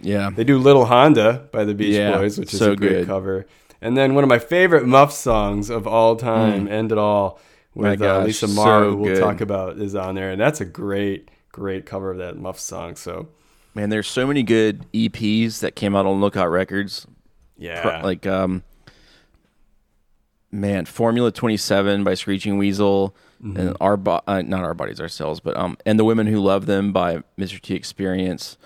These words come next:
Speaker 2: Yep.
Speaker 1: Surf Goddess by The Queers,
Speaker 2: Yep,
Speaker 1: but
Speaker 2: that's a
Speaker 1: n-,
Speaker 2: good one.
Speaker 1: but Bubblegum Dreams is the best one. I mean, it is just so good, and the, the cover art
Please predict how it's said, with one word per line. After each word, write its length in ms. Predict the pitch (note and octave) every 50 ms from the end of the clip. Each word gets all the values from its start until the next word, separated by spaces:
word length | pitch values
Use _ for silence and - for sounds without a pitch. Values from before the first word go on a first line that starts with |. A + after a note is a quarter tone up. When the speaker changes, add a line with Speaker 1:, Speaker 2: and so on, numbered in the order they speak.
| - -
Speaker 2:
Yep. 280 | F#2+ F#2 F#2 - - -
Speaker 1:
Surf 320 | - - A#2+ A#2 G#2 -
Goddess 480 | - A2 G2+ G2 G2 G2 G2 F#2 - -
by 360 | - - G2 F#2 F#2+ F#2+ F#2+
The 100 | F2+ F#2+
Queers, 600 | - - G#2+ G#2 G2+ G2 G2 G2 G2 F#2+ - - - _ _ _ -
Speaker 2:
Yep, 180 | G2 G2 G2 G2
Speaker 1:
but 180 | A2+ G#2 F#2+ -
Speaker 2:
that's 20 |
a 100 | G2+ G#2+
Speaker 1:
n-, 60 | A2
Speaker 2:
good 100 | - -
one. 120 | F#2+ F#2 F#2
Speaker 1:
but 260 | F#2 A2 G2 - - _ _ _ -
Bubblegum 400 | A2+ A#2 B2 C3+ E3 E3+ D#3+ B2+
Dreams 320 | F#2+ G#2+ G#2+ A#2 A#2 G2+ F#2+
is 120 | F#2 F#2
the 80 | F#2+ F#2
best 400 | F#2 F#2+ F2+ F2+ F2+ - - -
one. 400 | F2 D2 C#2 A1+ A1 - A2 -
I 100 | - G#2
mean, 200 | G#2+ A2 G#2+ G#2+
it 220 | G#2+ D#2+ G#2 A2+ A2+
is 180 | A#2 A2+ G2+
just 220 | F#2 G#2 G2+ F#2 -
so 480 | - - - A2+ A2 A#2+ B2 B2 A#2+
good, 500 | A2+ G2 - A2 G#2 G#2 F#2+ E2 D2+ - -
and 160 | - A2 A2
the, 100 | G#2+ G2+
the 240 | - - F#2 G2+ G2
cover 460 | - - - A#2 A2+ G#2+ A2+ A2+ G#2
art 380 | F#2 G2+ G2+ G#2 G#2 G#2 -